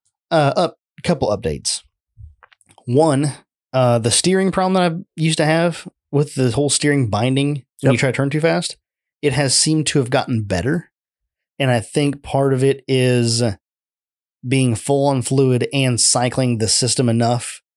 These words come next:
Speaker 1: to, uh, to get all the air bubbles worked out of it. I think that maybe that was just part of the issue.
Speaker 2: I
Speaker 1: Just hadn't been
Speaker 2: was,
Speaker 1: used
Speaker 2: uh,
Speaker 1: enough to get it all worked in.
Speaker 2: back when I had my steering issues,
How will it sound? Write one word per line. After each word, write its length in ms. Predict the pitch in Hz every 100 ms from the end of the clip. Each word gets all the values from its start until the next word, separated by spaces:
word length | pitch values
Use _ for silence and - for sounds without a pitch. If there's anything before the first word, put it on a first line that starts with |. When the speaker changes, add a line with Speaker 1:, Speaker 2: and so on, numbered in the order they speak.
| _
Speaker 1:
to, 440 | - 131 123 117 110 -
uh, 400 | 113 92 80 98 _ _ _ _ _ _ -
to 120 | 127
get 140 | 113
all 120 | 127 120
the 100 | 107
air 100 | 120
bubbles 280 | 123 123 117
worked 180 | 123
out 120 | 135 135
of 60 |
it. 160 | 156 - _ -
I 80 | 117
think 160 | 120
that 100 | 123
maybe 200 | 120 120
that 100 | 117
was 80 | 117
just 140 | 110
part 120 | - 127
of 40 |
the 80 | 117
issue. 260 | 117 139 147 - -
Speaker 2:
I 120 | 131
Speaker 1:
Just 120 | 160
hadn't 220 | 190 175 135
been 140 | 127
Speaker 2:
was, 80 | -
Speaker 1:
used 160 | - -
Speaker 2:
uh, 40 |
Speaker 1:
enough 260 | 131 135 104
to 60 |
get 120 | 117 123
it 60 |
all 320 | 123 123 120 110
worked 240 | 120 117
in. 300 | 120 139 131 - _
Speaker 2:
back 300 | 120 127 135
when 80 | 123
I 60 | 107
had 140 | 110
my 120 | 101
steering 560 | 98 - - 113 110 110
issues, 500 | 110 - 110 120 -